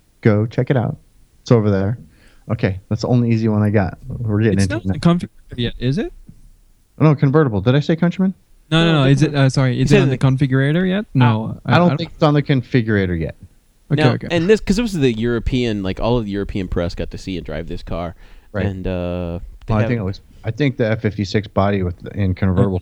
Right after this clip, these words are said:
Speaker 2: It's
Speaker 1: looks
Speaker 2: re-,
Speaker 1: badass.
Speaker 2: it's, yeah, it's right.
Speaker 1: Really nice.
Speaker 3: And, uh, hey, the, the European press loves this car so far.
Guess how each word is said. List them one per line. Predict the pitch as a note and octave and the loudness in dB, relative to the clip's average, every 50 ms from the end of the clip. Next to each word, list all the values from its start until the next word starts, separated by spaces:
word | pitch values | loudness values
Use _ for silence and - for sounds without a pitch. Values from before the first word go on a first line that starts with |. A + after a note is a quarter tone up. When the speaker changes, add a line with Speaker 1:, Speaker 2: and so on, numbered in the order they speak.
| - _ | -6 _
Speaker 2:
It's | - - | -6 0
Speaker 1:
looks | - A#2+ B2 | 2 2 2
Speaker 2:
re-, | A#2 | 2
Speaker 1:
badass. | A2+ - - - | 0 -6 -8 -12
Speaker 2:
it's, | - - F2+ E2+ - - - _ _ _ _ _ _ | -10 -8 -8 -8 -8 -12 -18 _ _ _ _ _ _
yeah, | D3+ B2 A#2 A2+ A2 | 0 2 4 4 4
it's | A2+ A2+ A2 - | 2 2 0 0
right. | - B1+ D2 - - _ _ _ - | 0 -2 -2 -4 -8 _ _ _ 0
Speaker 1:
Really | G2+ G#2+ G#2+ G2 F#2+ | 2 4 4 4 4
nice. | F#2 F2 E2+ - _ - - - A#2+ B2 | 0 -2 -2 -6 _ -20 -16 -12 -4 -2
Speaker 3:
And, | E3 F3+ E3 - - - | -2 -2 -2 -4 -4 -4
uh, | C3 C#3 | -4 -2
hey, | - E3 G#3 G3+ F3 | 0 0 2 2 2
the, | C#3 A#2 A#2 A#2+ C#3+ C#3 | 0 0 0 0 0 0
the | C3 C3 C#3+ | 2 0 0
European | D3 E3+ F3+ - E3 B2 | 2 2 0 0 -2 -2
press | - C3+ B2+ - | 0 -2 -4 -4
loves | - G2 G2 G#2 A2 A2 | -4 -4 -4 -4 -4 -6
this | F2+ F2 | -6 -8
car | - - F#2+ F2+ E2+ | -6 -6 -6 -6 -6
so | - F#2+ D#2+ D#2+ | -8 -10 -10 -10
far. | E2 A1+ G1+ - | -10 -12 -12 -12